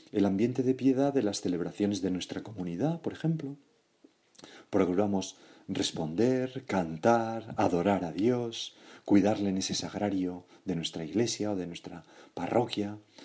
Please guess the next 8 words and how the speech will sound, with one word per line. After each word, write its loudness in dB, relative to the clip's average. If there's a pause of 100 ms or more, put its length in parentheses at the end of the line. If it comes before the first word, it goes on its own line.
(120)
Ayudamos 6
en 0
lo 0
que -4
podemos. -2 (480)
La 2
iglesia, 2 (560)
mm, 0